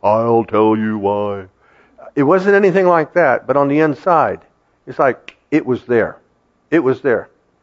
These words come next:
Here it is. This is the number one reason why this church and other churches have not grown. And this is not a joke.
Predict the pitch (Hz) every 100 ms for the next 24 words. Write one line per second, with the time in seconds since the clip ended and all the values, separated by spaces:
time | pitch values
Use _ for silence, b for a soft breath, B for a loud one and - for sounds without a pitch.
0 | _ _ _ _ _ _ _ - 147 151
1 | 165 113 - - _ _ _ _ _ _
2 | _ _ _ _ - 151 135 117 110 151
3 | 185 196 196 - _ 127 165 170 170 160
4 | 165 165 160 139 135 160 156 123 117 113
5 | _ _ _ _ _ _ _ _ _ _
6 | 127 131 131 196 - - 175 156 156 -
7 | - _ _ 131 135 151 165 - 180 -
8 | 123 107 - _ _ _ _ _ _ _
9 | _ _ _ _ _ - 143 147 127 127
10 | 117 90 _ _ _ _ _ _ _ _
11 | _ _ _ _ _ _ 123 135 127 156
12 | 127 123 131 160 170 185 - _